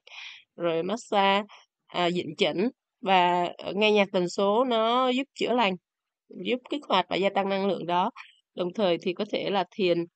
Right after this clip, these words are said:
rồi, ờ, như nãy mình nói là tập yoga đào thải độc tố, rồi, ờ, tập thể dục ở giữa thiên nhiên. Rồi các bạn sẽ có thể là viết, viết nhật ký thiền định vân vân,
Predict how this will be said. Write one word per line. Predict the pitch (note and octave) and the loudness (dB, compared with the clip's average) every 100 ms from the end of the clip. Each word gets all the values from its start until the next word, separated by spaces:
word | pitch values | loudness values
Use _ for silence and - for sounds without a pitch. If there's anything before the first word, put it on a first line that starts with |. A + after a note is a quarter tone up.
| _ _ _ - | _ _ _ -6
rồi, | E3+ E3+ E3+ | 0 2 2
ờ, | E3 D#3+ D#3+ - _ _ - | 2 0 -2 -8 _ _ -6
như | G3+ G#3+ | 0 2
nãy | - | 2
mình | G#3+ | 2
nói | F3+ G3+ | 2 0
là | A3 | -2
tập | - _ - G3+ | -6 _ -8 -2
yoga | G#3 G3+ G3 | 0 2 2
đào | F3+ | 0
thải | F3+ E3 | -2 -2
độc | D#3+ - | -4 -4
tố, | F3 F#3+ C4+ _ _ _ _ - | -2 -2 -2 _ _ _ _ -8
rồi, | F#3 F3+ F3 | -2 0 2
ờ, | E3+ E3+ D#3+ | 2 0 -4
tập | F#3+ - | -6 -4
thể | E3 D#3 | -6 -6
dục | D3 _ _ _ G2+ | -8 _ _ _ -8
ở | C#3+ | -6
giữa | E3 F3+ | -6 -6
thiên | A#3+ G#3 | -4 0
nhiên. | G#3 G#3+ A3 - _ _ _ _ | 2 2 0 -6 _ _ _ _
Rồi | - F3 E3+ D#3+ | -10 -6 -6 -6
các | - G3 | -10 -10
bạn | - F#3+ | -10 -10
sẽ | - - G3+ G3+ | -12 -8 -8 -8
có | A#3 | -10
thể | G#3+ - | -10 -8
là | G3 F3 E3+ | -6 -6 -6
viết, | E3+ B3+ _ _ _ - | -6 -8 _ _ _ -10
viết | G3 - | -8 -2
nhật | G3+ - | -4 -4
ký | F#3 F#3+ G3+ | -4 -2 -2
thiền | F#3+ F3 | -2 0
định | - E3+ | -2 -4
vân | F3+ | -4
vân, | F#3+ F#3+ | -2 -2